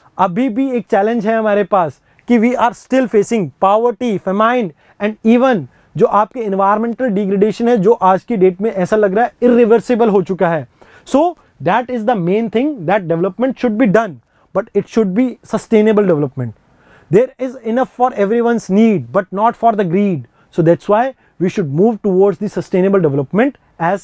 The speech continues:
said by the Mahatma Gandhi। So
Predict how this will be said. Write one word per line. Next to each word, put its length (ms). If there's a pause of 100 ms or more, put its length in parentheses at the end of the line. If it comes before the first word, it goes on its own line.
(120)
said 180
by 260
the 200 (340)
Mahatma 460
Gandhi। 400 (680)
So 240